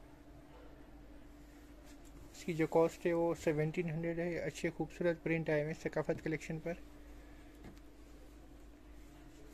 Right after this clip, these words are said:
ये इसकी sleeves हैं,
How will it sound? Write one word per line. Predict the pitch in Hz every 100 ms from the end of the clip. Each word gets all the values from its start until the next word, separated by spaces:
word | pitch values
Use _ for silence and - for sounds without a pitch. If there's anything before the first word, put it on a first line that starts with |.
| - - - - - - - - - - - - - - - - -
ये | 160
इसकी | 147 -
sleeves | - 160 180 165
हैं, | 185